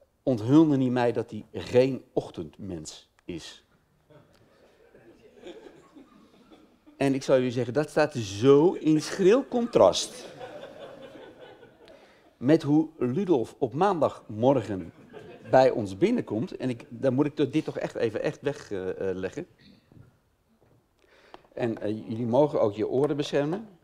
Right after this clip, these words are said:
You can protect your ears. Ehm, want dan komt, eh, Ludolf, eh, eh, binnen. "Hey, liefjes! Hoe gaat het met jullie? Goed weekend gehad?"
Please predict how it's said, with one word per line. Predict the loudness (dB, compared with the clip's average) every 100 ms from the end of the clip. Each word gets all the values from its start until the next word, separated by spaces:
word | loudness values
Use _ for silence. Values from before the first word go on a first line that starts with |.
| -20 -10
You | -4 4
can | 4 4 0 -4
protect | -2 -2 0
your | 2 4
ears. | 4 2 -4 _ -20 -20 _ _ -14 -2
Ehm, | 2 2 0 -6 -12 _ _ _ -10
want | -4 -4
dan | -4 -6
komt, | -6 -8 -10
eh, | -6 -4 -4
Ludolf, | -4 -4 -4 -6 -12 -12
eh, | -8 -8
eh, | -10
binnen. | -12 -10 -8 -10 -14 _ _ _ _ _ _ _ _ _ _ _ _ _ _ _ _ -20 -8 0
"Hey, | 2 2 2 0 0
liefjes! | -4 0 2 2 2 0 0 -2 -6 -10 -12 -6 6
Hoe | 8 8
gaat | 6 0 2 0
het | -2 2
met | 2 2
jullie? | 2 4 2 0 2
Goed | 2 2 0
weekend | 0 2 -2 0
gehad?" | 0 0 2 0 0 -6